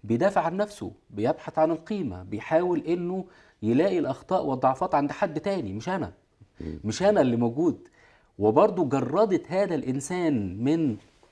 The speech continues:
Speaker 1: طبيعته الإنسانية اللي جوهرها الأساسي إنه كائن أخلاقي مسؤول أمام الله وأمام نفسه وأمام الآخرين. مسؤول عن كل حاجة، مسؤول عن خلاصه، مسؤول عن علاقته بربنا، مسؤول عن فكره وتشكيله.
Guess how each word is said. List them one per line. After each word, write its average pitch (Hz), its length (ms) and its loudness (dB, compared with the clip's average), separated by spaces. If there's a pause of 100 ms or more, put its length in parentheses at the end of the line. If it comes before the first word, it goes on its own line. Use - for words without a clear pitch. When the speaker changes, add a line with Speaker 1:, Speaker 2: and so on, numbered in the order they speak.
Speaker 1:
طبيعته 190 360 2
الإنسانية 147 720 -2 (520)
اللي 123 140 4
جوهرها 143 520 6
الأساسي 202 560 -2 (380)
إنه 131 200 2
كائن 131 500 0 (120)
أخلاقي 156 640 -2
مسؤول 147 680 0 (280)
أمام 143 360 4
الله 139 460 2
وأمام 117 380 -4
نفسه 131 360 -6 (220)
وأمام 117 340 -2
الآخرين. 104 480 -6 (540)
مسؤول 208 260 0
عن 180 100 0
كل 196 200 2
حاجة، 180 260 -6 (360)
مسؤول 202 240 2
عن 156 120 4
خلاصه، 123 480 0
مسؤول 110 380 -4
عن 123 120 2
علاقته 131 320 0
بربنا، 113 440 0 (380)
مسؤول 147 240 2
عن 123 120 8
فكره 147 340 0
وتشكيله. 131 680 0